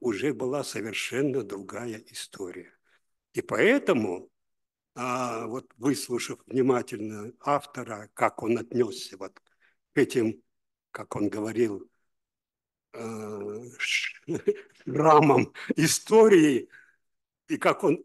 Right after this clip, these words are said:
очень деликатно, и очень мягко, и очень действительно умно сказал, что не надо вытаскивать эти шрамы раз, потом не надо, а, не,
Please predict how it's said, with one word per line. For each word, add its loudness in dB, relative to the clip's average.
очень 4
деликатно, -4
и 0
очень 6
мягко, 2
и 2
очень -4
действительно -6
умно 4
сказал, -4
что 0
не 10
надо 6
вытаскивать 0
эти -6
шрамы 0
раз, -2
потом 0
не 6
надо, 2
а, -2
не, 0